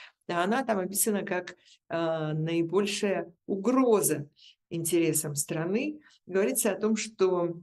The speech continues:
до тридцатого года Франция рискует столкнуться с открытой войной в самом сердце Европы. Мы, Европы.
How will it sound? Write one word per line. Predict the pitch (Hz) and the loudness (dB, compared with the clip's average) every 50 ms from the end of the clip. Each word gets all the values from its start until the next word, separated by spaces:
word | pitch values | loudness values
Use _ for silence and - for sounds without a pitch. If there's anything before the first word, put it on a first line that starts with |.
| - | -12
до | - 160 160 185 180 180 | -8 -2 0 2 2 4
тридцатого | 175 180 165 - - 180 165 165 170 156 160 | 2 0 0 0 0 0 0 0 -2 -2 -2
года | 165 170 220 240 208 202 | -2 -2 -2 0 0 0
Франция | - - - 180 185 196 190 - 202 180 170 170 175 - - - - _ | -2 -2 -2 -2 -2 -2 -4 -4 -4 -4 -4 -6 -8 -12 -20 -20 -14 _
рискует | - 185 180 180 - - - 208 214 208 | -2 -2 -2 -2 -2 -2 -2 -2 0 0
столкнуться | 208 - 202 180 165 165 165 170 175 185 180 - - 226 214 208 208 - - - _ - | 0 0 0 0 0 -2 -4 -4 -4 -4 -4 -2 -2 0 0 -2 -2 -8 -14 -20 _ -6
с | - - - | -2 0 2
открытой | 202 175 - - - - 202 214 233 220 220 208 190 175 156 - | 2 0 -2 -2 -2 0 2 2 2 2 2 2 2 2 2 -2
войной | 143 151 160 156 156 156 165 180 202 214 233 226 214 | -2 -4 -2 -2 -2 -2 0 2 2 2 2 0 -2
в | - - | -6 -4
самом | - - - 165 165 170 185 190 196 196 196 190 | -4 -2 -2 -2 -2 0 -2 -2 -4 -6 -6 -2
сердце | - - - - 151 143 147 147 - - - 165 156 160 156 - - _ - | -2 0 2 2 0 -2 -2 -2 -2 -2 -2 -2 -8 -8 -12 -18 -20 _ -8
Европы. | - 175 196 185 175 170 160 143 135 - 156 | -2 -2 -2 0 2 2 2 2 0 -2 -4
Мы, | 165 185 190 - - | -4 -4 -4 -4 -6
Европы. | 175 165 196 185 175 175 165 - 147 - 143 | -2 0 0 2 2 2 0 0 -2 -4 -12